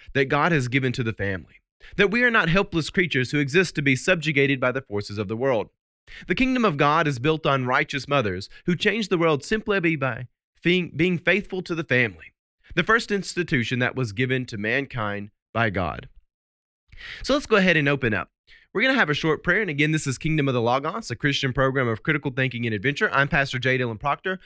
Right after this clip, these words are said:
Let us pray before we get into our message. Gracious Heavenly Father, I ask that you come be with all of those who listen to this message, Lord. Be with me here in the studio. Be with those wherever we may be. May our hearts and minds be opened up to receive your power, that you would come and embolden us.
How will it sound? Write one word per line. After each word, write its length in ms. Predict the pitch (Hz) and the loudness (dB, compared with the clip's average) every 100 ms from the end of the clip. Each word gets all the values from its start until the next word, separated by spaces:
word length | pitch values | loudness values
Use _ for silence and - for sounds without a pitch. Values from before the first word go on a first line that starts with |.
| - - - | -18 -14 -4
Let 120 | 285 | -2
us 120 | 240 | -2
pray 240 | - 151 | 2 2
before 260 | 139 135 135 | 2 0 0
we 120 | 120 | 0
get 140 | 107 135 | 2 2
into 480 | 131 131 117 117 - - | 0 -2 -4 -4 -8 -4
our 100 | 117 | -2
message. 500 | 95 - - - - _ _ _ _ _ _ _ - _ | -2 -6 -12 -14 -18 _ _ _ _ _ _ _ -20 _
Gracious 260 | 185 160 156 | 0 0 0
Heavenly 240 | 170 156 | 0 2
Father, 320 | 147 143 147 | 2 4 4
I 60 | 143 | 4
ask 180 | 151 160 | 2 -2
that 160 | 143 | -8
you 80 | 139 | -8
come 240 | 131 160 139 | 0 0 2
be 100 | 175 | 2
with 140 | 160 | 2
all 240 | - 170 | 2 2
of 100 | 196 | 2
those 300 | 160 160 151 | 2 2 2
who 80 | 147 | -2
listen 280 | 131 151 147 | -4 -4 -6
to 60 | 139 | -6
this 240 | 147 - | -6 -6
message, 400 | 104 98 101 90 | -8 -6 -10 -8
Lord. 300 | 104 98 95 - - - | -4 -4 -4 -12 -20 -2
Be 100 | 165 | 2
with 140 | 196 | 2
me 220 | 170 196 175 | 2 2 4
here 180 | 170 | 4
in 100 | 170 | 2
the 80 | 156 | 0
studio. 460 | - 160 147 135 127 | 0 0 2 2 2
Be 160 | 156 | 0
with 180 | 202 220 - - | 0 -2 -4 -4
those 400 | 147 170 170 147 | 2 4 2 2
wherever 340 | 147 147 185 214 | 2 4 4 0
we 160 | 196 | 0
may 160 | 180 165 | 0 0
be. 260 | 135 127 123 | 2 2 2
May 140 | 147 | 2
our 140 | 165 | 2
hearts 280 | 139 185 208 | 2 0 0
and 120 | 165 | -2
minds 260 | 147 143 123 | 0 0 0
be 160 | 120 123 | 0 0
opened 300 | 160 147 143 | 0 0 0
up 160 | 135 | 0
to 100 | - | -2
receive 480 | 127 - 170 160 135 - - | -4 -2 -2 -2 -4 -10 -2
your 160 | 139 139 | 0 2
power, 400 | 123 131 131 120 | 0 0 0 0
that 200 | 120 - | -2 0
you 80 | 170 | 0
would 140 | 170 | 0
come 220 | - 156 | 0 0
and 100 | 143 | 2
embolden 460 | 127 117 135 131 110 | 0 2 2 2 -2
us. 300 | 101 92 - | -4 -8 -18